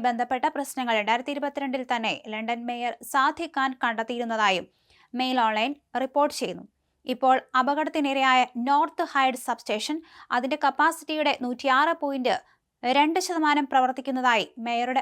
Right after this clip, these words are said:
റിപ്പോർട്ടിൽ ചൂണ്ടിക്കാണിക്കുന്നു. എണ്ണ ഉപയോഗിക്കുന്ന ഒരു ട്രാൻസ്ഫോർമറാണ് അപകട കാരണം എന്ന് പറഞ്ഞ ഇലക്ട്രിക്കൽ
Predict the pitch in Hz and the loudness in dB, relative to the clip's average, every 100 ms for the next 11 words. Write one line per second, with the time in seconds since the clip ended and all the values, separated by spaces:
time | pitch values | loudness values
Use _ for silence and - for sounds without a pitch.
0 | - 262 311 311 302 277 247 202 175 175 | -4 -4 -2 -2 -4 -4 -6 -6 -8 -8
1 | 185 - _ _ 294 311 381 349 320 311 | -14 -20 _ _ 4 6 4 4 2 2
2 | 285 285 - 262 262 254 262 - 277 262 | 4 4 4 2 4 4 4 0 -2 0
3 | 240 214 214 - 226 247 262 262 247 240 | 2 4 4 2 0 2 0 2 2 2
4 | 226 233 220 220 214 226 285 269 277 311 | -2 -2 -2 -4 -2 -2 -2 0 -2 -2
5 | - 302 311 | -8 -2 0